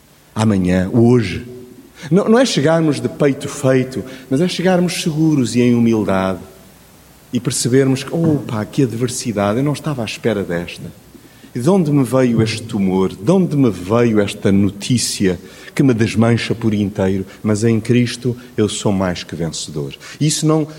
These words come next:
não quer dizer que o nosso semblante ande sempre sorridente. E isto, estamos sempre bem. Ontem alguém perguntava, "Jonathan, estás bem?" Eu disse, "Estou, estou de luto."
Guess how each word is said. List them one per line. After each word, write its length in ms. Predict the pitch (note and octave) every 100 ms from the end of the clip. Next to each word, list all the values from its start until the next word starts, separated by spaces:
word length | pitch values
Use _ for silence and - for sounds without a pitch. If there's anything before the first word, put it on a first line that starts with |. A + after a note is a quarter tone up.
| -
não 260 | C3+ D#3+ F3+
quer 300 | - E3 C#3
dizer 300 | C3 D3+ D3
que 100 | C#3+
o 40 |
nosso 260 | D3 C#3+ -
semblante 680 | - D#3+ C#3 A#2+ C3 C#3 C3
ande 160 | C3
sempre 360 | C3 D3 C3+ -
sorridente. 760 | - B2+ C3+ A#2+ A#2 A#2 A2+ - - -
E 120 | C3+
isto, 200 | B2+ -
estamos 400 | - F#3+ D#3+ -
sempre 320 | D#3+ D#3 D3
bem. 360 | A2+ A2+ A#2 A#2 - - - - -
Ontem 320 | E3 F#3 E3+
alguém 300 | D#3 C#3+ E3
perguntava, 400 | D#3 D3 C#3+ D3+
"Jonathan, 340 | C#3+ D#3+ C#3+
estás 320 | - - C3+ B2
bem?" 340 | C#3+ B2 A2
Eu 80 | A2
disse, 200 | A2 -
"Estou, 440 | - - B2+ G#2
estou 260 | F2+ - G#2+
de 100 | G#2+
luto." 400 | G#2+ G#2 -